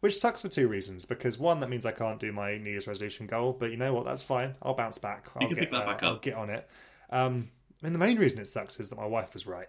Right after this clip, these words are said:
Speaker 1: again.
Speaker 2: <laughs>
Speaker 1: Um, so,
Speaker 2: Hey, Rob,
Speaker 1: so,
Speaker 2: some
Speaker 1: yeah,
Speaker 2: people
Speaker 1: yeah.
Speaker 2: are sent here to look after us, and Hattie has been sent here to look after you, uh, because we do have boyish tendencies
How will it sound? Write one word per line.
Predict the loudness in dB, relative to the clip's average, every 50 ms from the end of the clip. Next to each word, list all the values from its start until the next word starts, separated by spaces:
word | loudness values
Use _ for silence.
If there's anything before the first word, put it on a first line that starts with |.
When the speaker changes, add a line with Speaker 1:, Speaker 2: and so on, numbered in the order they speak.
| -6
Speaker 1:
again. | -6 -4 -4 -4 -4 -6 -6 -12 -18 -20 -20 -16 -4 -2
Speaker 2:
<laughs> | -2 -2 -2 -4
Speaker 1:
Um, | -6 -4 -4 -4 -4 -6 -8 -10 -14 -14 -16 -8 -2
so, | 0 2 4 4 4 4 4 4 4 4 4 2 2 2 -2 -6 -14 -4 2
Speaker 2:
Hey, | 4 6 6
Rob, | 8 6 6 6 4
Speaker 1:
so, | 2 0 -2 0 0 -2 -2 -4 -8 -10
Speaker 2:
some | -2 2 2 2 2
Speaker 1:
yeah, | 2
Speaker 2:
people | 0 -2 -2 2 2 2
Speaker 1:
yeah. | 2
Speaker 2:
are | 4
sent | 6 6 6 6 4
here | 2 2 2
to | 2 0 -2
look | -2 -2 -2
after | 0 0 0 -2 -2 -4 -4 -4
us, | -4 -4 -6 -10 -8 -6 -6
and | -6 -6 -4
Hattie | -4 -4 -4 -4 -2 -2 -2 -2 0 -2
has | -2 -4
been | -6 -6 -4
sent | -2 -2 -2 -4 -4
here | -4 -6 -6
to | -4 -4
look | -4 -4 -2 0
after | 0 0 0 -2 -2 -2
you, | 0 0 0 0 0 -2 -2 -2 0
uh, | 2 4 6 6 4 4 0 -2 -8 -20 -20 -20 -12 _
because | -4 2 6 6 8 8 6 4 0 -4 -2 2
we | 4 4 6
do | 8 8 6 6 6
have | 6 6 6 6 4 2 -2 -6 -10 -6
boyish | -2 0 2 2 2 2 0 -4
tendencies | -6 -6 -6 -8 -6 -6 -4 -4 -4 -4 -6 -10